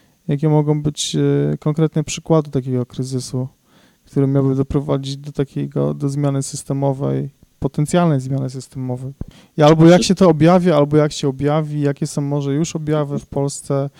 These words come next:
Speaker 1: e, tej agendy?
Speaker 2: Znaczy, w Polsce to, mm, przynajmniej jeśli chodzi o wprowadzenie polityki, tej, e, zielonej polityki, tak, agendy dwadzieścia jeden, zrównoważonego rozwoju,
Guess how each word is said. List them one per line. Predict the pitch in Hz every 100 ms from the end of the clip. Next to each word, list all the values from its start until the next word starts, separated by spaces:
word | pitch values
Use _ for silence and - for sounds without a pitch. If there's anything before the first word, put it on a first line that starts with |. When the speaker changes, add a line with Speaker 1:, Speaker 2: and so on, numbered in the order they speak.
| - _ -
Speaker 1:
e, | 143 135
tej | 147 147
agendy? | 135 139 139 135 135 131 127 - _ -
Speaker 2:
Znaczy, | 269 - 170 170 - - - - - - - 113
w |
Polsce | - 143 170 -
to, | 151 151 143 120 95
mm, | - 110 107 104
przynajmniej | 104 120 120 120 113 - _ _ _ _ 113
jeśli | 104 107
chodzi | 104 104
o | 98
wprowadzenie | 101 107 104 101 104 101
polityki, | 104 95 - 110 107 98 92 - _ _
tej, | - 92 90 -
e, | 101 95 95
zielonej | 104 107 107 92
polityki, | 98 95 101 101
tak, | - 98 101
agendy | 98 101 101
dwadzieścia | - 101 95 -
jeden, | 92 101 104 101
zrównoważonego | 196 202 202 143 101 202 143
rozwoju, | 101 98 101 101 160